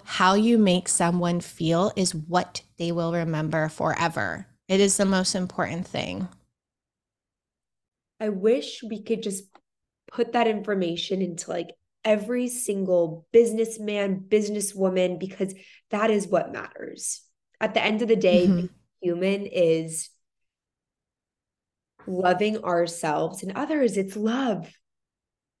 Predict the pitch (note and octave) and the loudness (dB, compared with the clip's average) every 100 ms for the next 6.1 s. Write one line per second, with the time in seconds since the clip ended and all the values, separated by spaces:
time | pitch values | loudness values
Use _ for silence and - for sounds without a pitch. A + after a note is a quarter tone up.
0 | _ _ D4 C4+ - - - C#4 D4+ D4+ | _ _ 2 2 2 2 4 6 6 4
1 | - B3+ C4+ D4 F4+ E4 D4 C#4 B3+ - | 4 6 6 4 6 8 8 8 4 0
2 | - - - A#3 A3 A3+ A#3 D#4 - E4 | 0 4 8 8 8 6 2 -4 2 2
3 | A4+ C5 - C#4+ - G2+ - - D#4 D#4+ | 4 2 6 6 6 2 -2 0 2 4
4 | D#4 D#4+ D4+ D4+ D4 A#3+ A#3 _ - C4 | 6 8 6 6 4 -2 -8 _ 2 6
5 | C#4+ D#4 B3 C#4 C4+ G#3 - - - - | 6 6 6 6 4 2 -2 -20 -2 2
6 | F4+ | 2